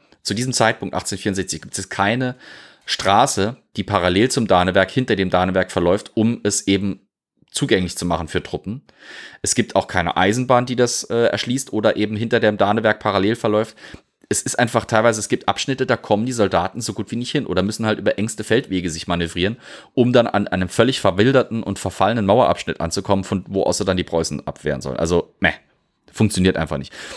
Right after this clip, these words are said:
Andere Stellen, äh, wie gesagt, da ist es kompletter krasser Kontrast. Ähm, die Dänen setzen massive Hoffnung zum Beispiel in einen Betonbunker, den ersten gegossenen Betonbunker der europäischen Militärgeschichte, der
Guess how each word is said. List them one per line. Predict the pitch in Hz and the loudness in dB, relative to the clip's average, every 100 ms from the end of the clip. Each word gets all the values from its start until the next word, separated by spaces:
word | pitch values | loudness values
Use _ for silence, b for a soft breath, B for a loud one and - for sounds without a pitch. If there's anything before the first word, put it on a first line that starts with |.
| B | B
Andere | - 120 127 | 2 4 4
Stellen, | 127 127 117 117 - B B - | 4 4 4 2 -4 B B 2
äh, | 101 95 | 4 4
wie | - 98 | -2 0
gesagt, | 104 104 - | 2 2 2
da | |
ist | 92 | 0
es | 95 | -2
kompletter | - 92 104 98 | -2 0 2 0
krasser | - - - 110 110 | -2 -8 -4 -2 0
Kontrast. | 98 92 85 - 117 - - | 0 -2 -2 0 0 0 -2
Ähm, | 95 90 87 87 - _ _ _ _ _ _ _ _ _ _ _ - - - | 2 2 0 -6 -10 _ _ _ _ _ _ _ _ _ _ _ -20 -16 -8
die | 90 | 2
Dänen | 104 110 | 4 6
setzen | 107 110 101 90 | 4 2 2 0
massive | 92 113 101 | 0 0 0
Hoffnung | 98 107 110 | 2 0 -2
zum | 98 95 | -2 0
Beispiel | 92 - 87 | -2 -2 -4
in | |
einen | - 90 85 | -2 -2 0
Betonbunker, | 101 - 127 113 82 80 | 0 2 0 0 -4 -4
den | 92 90 | -4 0
ersten | 113 127 - - | 4 4 2 -6
gegossenen | 98 90 107 - 104 | -10 0 0 2 -4
Betonbunker | 95 - 104 107 104 104 | -4 -2 -2 -2 -4 0
der | 95 | 0
europäischen | 80 85 98 95 87 | 0 -2 -4 -4 -4
Militärgeschichte, | 82 85 101 113 107 - 95 | -6 -2 -2 -2 -8 -8 -6
der | 92 87 | -2 -2